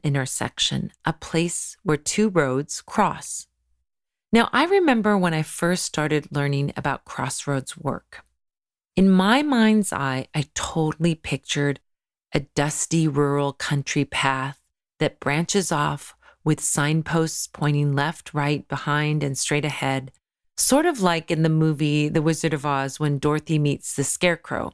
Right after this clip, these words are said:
at a crossroads. And it's really not for nothing that Dorothy meets him at a crossroads. One day we'll have to get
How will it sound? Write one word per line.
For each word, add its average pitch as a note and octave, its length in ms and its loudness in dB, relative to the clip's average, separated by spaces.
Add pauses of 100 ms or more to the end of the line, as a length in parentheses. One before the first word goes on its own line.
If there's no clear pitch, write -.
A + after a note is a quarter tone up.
(140)
at C#3+ 100 -2
a C3+ 40 -2
crossroads. - 800 -8 (580)
And E3+ 160 2
it's - 300 -6
really D#3+ 280 2
not C#3+ 200 -2
for - 120 -6
nothing C#3+ 380 -2
that C3+ 120 -4
Dorothy C3+ 340 -2
meets C3+ 320 -2
him C#3+ 60 2
at C3+ 80 0
a B2+ 40 -4
crossroads. D#3 720 -6
One F3+ 160 2
day F3+ 140 2
we'll D#3 140 0
have D#3 220 -2
to D#3 80 -4
get - 280 -2